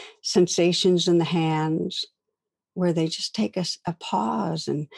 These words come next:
breathe and feel what's here. So part of what is gonna be really helpful when you're teaching informal meditation, you know, coming back during the day,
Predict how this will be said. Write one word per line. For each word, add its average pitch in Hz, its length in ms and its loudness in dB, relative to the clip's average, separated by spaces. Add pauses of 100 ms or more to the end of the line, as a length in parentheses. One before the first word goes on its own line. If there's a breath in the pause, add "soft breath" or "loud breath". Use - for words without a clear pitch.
(260 loud breath)
breathe 196 460 2
and 160 160 2
feel 170 280 0
what's 160 260 -4
here. - 360 -8 (920 soft breath)
So 156 400 0 (120)
part 208 280 2
of 247 200 0
what 202 260 2 (180)
is 180 140 0
gonna 180 220 4
be 165 140 2
really 175 320 2
helpful 190 500 -2
when 170 160 2
you're 160 140 2
teaching 160 720 -2 (680)
informal 170 920 2 (100)
meditation, 165 960 -2 (640)
you 156 80 -2
know, 147 80 -8
coming 180 380 2
back 175 320 0
during 170 260 4
the 165 100 2
day, 170 500 -2